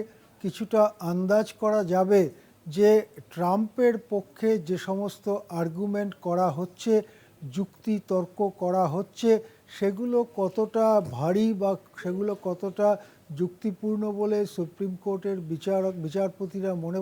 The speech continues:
করছেন, সেটা কালকে খানিকটা আঁচ পাওয়া যাবে। আমি প্রথমেই বলে রাখি কী নিয়ে মামলা। আহ, এই যে, আহ, দ্বিতীয় দফায় ট্রাম্প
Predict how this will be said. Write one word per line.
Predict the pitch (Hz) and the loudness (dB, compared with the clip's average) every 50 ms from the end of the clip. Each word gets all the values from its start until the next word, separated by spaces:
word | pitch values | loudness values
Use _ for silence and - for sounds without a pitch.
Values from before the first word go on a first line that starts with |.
| 185 180 - | -6 -6 -6
করছেন, | 208 208 208 - - 226 226 226 214 - - - - - _ - - - | -6 -6 -6 -6 -2 0 0 0 0 -4 -12 -20 -20 -20 _ -16 -8 -6
সেটা | 202 190 - 214 208 208 202 - - | -6 -4 0 2 0 0 0 0 0
কালকে | 190 180 185 190 190 - 214 202 | 0 2 0 0 -2 -2 -2 -2
খানিকটা | 190 - 180 185 196 190 - - 208 196 208 208 - | -2 -2 -4 -2 -4 -4 -4 -2 -2 -2 -4 -4 -6
আঁচ | 180 180 190 185 - - - | -2 -2 -2 -2 -2 -4 0
পাওয়া | - 196 190 190 190 | 2 4 4 6 4
যাবে। | 175 185 196 196 180 185 165 127 - - - - - - - | 4 4 4 4 4 2 0 -2 -4 -14 -20 -20 -20 -16 -8
আমি | - 180 190 220 226 | -4 -2 0 -2 -2
প্রথমেই | 190 - 202 202 - 226 214 226 226 226 | -2 -4 -6 -4 -4 -2 -2 -2 -2 -2
বলে | 196 165 170 196 202 214 214 | -4 -4 -2 0 0 2 2
রাখি | 220 226 220 220 233 220 202 - - | 0 0 -2 -2 -4 -4 -4 -6 -6
কী | - 220 220 226 | -4 -2 -2 -2
নিয়ে | 220 214 226 226 220 220 214 | -2 -2 -2 0 0 0 0
মামলা। | 202 196 196 196 202 208 196 170 139 | 0 2 2 2 4 4 2 2 0
আহ, | 110 - - - - - - - - _ - 196 180 175 180 175 175 175 - - - - 202 196 | -2 -8 -16 -20 -20 -20 -20 -20 -20 _ -10 -4 0 2 4 4 4 2 0 -6 -8 -2 0 2
এই | 226 247 226 196 | 2 2 0 0
যে, | 240 254 247 240 240 | 2 4 6 6 6
আহ, | 240 - 196 196 190 185 180 151 139 | 6 4 0 0 0 0 0 0 -2
দ্বিতীয় | 185 190 185 - 233 240 240 233 220 | -4 -4 -4 -4 -2 0 0 0 0
দফায় | 180 180 196 196 - - - 196 208 214 214 214 214 214 - _ _ _ - | 0 -2 -2 -2 -2 -2 0 2 4 4 2 2 -2 -6 -12 _ _ _ -6
ট্রাম্প | 175 185 180 190 208 208 | -2 0 0 0 0 -2